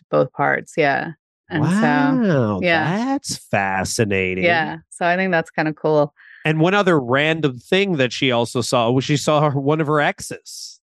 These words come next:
Speaker 2: the ex that she broke up with. He broke his nose during the match.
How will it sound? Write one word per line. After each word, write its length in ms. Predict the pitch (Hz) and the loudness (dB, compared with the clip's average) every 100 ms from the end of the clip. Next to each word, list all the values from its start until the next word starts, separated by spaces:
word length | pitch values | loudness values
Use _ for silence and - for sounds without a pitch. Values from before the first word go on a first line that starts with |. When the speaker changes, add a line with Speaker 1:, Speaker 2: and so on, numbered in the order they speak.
| - | -4
Speaker 2:
the 120 | 120 | -2
ex 220 | 143 - | -2 -4
that 140 | 139 | -6
she 140 | - 147 | -2 -2
broke 300 | 120 135 143 | 2 2 4
up 180 | 196 - | 2 0
with. 200 | 113 85 _ _ | -6 -8 _ _
He 100 | 123 | -4
broke 320 | 135 127 156 160 | 0 2 2 2
his 160 | 139 | 0
nose 640 | 143 180 180 113 107 - - _ _ _ _ _ | 2 4 2 2 -4 -10 -18 _ _ _ _ _
during 380 | - 135 143 139 | 2 4 4 2
the 80 | 131 | -2
match. 600 | 131 180 - - - - | 0 -2 -4 -8 -18 -18